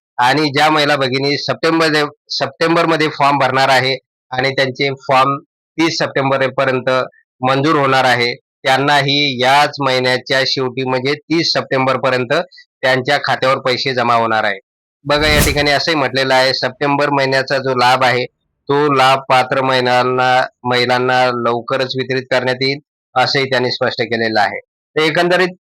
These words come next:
महिला भगिनींनो या सगळ्या स्टेटमेंटहून आपल्याला असं समजून येतंय की मुख्यमंत्री माझी लाडकी बहीण योजनेसंदर्भातील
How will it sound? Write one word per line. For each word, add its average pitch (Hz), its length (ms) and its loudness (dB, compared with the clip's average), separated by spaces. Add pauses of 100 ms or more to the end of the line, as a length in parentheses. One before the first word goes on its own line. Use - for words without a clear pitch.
(640)
महिला 147 240 2
भगिनींनो 147 540 2 (220)
या 151 440 2 (160)
सगळ्या 135 340 -2
स्टेटमेंटहून 143 760 -2 (580)
आपल्याला 139 440 2 (100)
असं 127 260 -2
समजून 139 340 -4
येतंय 131 280 -2
की 143 540 -2 (920)
मुख्यमंत्री 135 580 -2
माझी 131 360 0
लाडकी 131 280 -2
बहीण 131 280 -2
योजनेसंदर्भातील 127 1000 -2